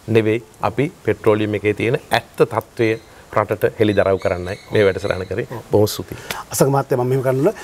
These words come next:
Speaker 2: ඔබතුමාට විශේෂයෙන් මම ස්තුති කරනවා. මොකද පන්දාස් ගානක් වෙන සේවකයන්ගේ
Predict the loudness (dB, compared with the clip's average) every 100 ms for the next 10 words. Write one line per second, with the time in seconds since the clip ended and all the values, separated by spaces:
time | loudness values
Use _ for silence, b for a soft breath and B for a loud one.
0 | B 0 2 4 4 2 2 4 6 4
1 | 2 -2 -4 -6 -4 -2 -2 -4 -6 B
2 | B -2 2 4 2 -4 B -4 2 4
3 | 4 4 0 0 0 0 0 2 4 4
4 | 4 4 2